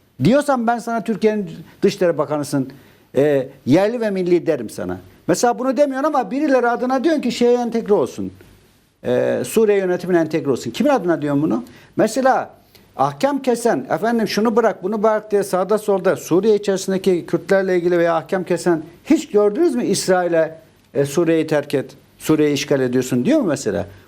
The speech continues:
Bunlar hep A B D İsrail planının bir parçasıdır. Türkiye'nin Suriye politikası hep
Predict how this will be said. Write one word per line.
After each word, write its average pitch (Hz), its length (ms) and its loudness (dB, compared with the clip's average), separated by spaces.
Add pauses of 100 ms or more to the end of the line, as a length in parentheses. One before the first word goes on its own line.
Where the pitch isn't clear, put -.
(100)
Bunlar 247 320 2
hep 190 360 2 (420)
A 147 200 0
B 165 140 0
D 233 100 0
İsrail 180 460 0
planının 151 380 -2
bir 123 60 -2
parçasıdır. 135 720 -2
Türkiye'nin 196 460 0
Suriye 196 460 0
politikası 143 720 -2 (180)
hep - 180 -2